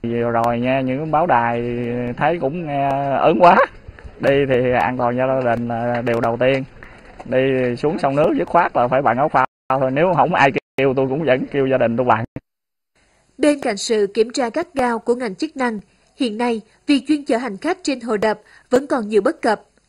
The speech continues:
Speaker 2: Nhiều đơn vị kinh doanh dịch vụ chưa quan tâm trong việc nhắc nhở du khách mặc áo phao, chưa đăng ký,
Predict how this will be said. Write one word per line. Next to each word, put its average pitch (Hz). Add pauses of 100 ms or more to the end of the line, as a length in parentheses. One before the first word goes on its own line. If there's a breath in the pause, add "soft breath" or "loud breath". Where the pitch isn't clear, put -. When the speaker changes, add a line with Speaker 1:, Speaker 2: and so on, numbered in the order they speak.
(400)
Speaker 2:
Nhiều 302
đơn 311
vị 247
kinh 262
doanh 254
dịch 233
vụ 202
chưa 269
quan 254
tâm 220
trong 240
việc 214
nhắc 349
nhở 226
du 247
khách 359
mặc 247
áo 294
phao, 262 (420 soft breath)
chưa 285
đăng 240
ký, 254